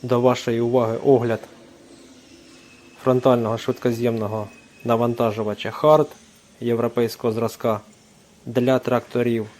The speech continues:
М Т З та Ю М З. Пряма стійка товщиною тридцять п'ять міліметрів,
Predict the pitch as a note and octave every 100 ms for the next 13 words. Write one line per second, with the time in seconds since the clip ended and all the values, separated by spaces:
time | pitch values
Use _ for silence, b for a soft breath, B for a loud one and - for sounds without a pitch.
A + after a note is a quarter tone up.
0 | - B2+ B2+ B2+ C#3 C3 C#3 - A2+ A2
1 | A2 G#2 G2+ F#2+ - _ - _ _ _
2 | C#3 C3+ B2+ A2+ - F3+ E3+ - - C#3
3 | - C3+ C#3 C3 B2 C3 B2 B2 - B2+
4 | - B2+ B2 B2 A#2+ A#2+ A2+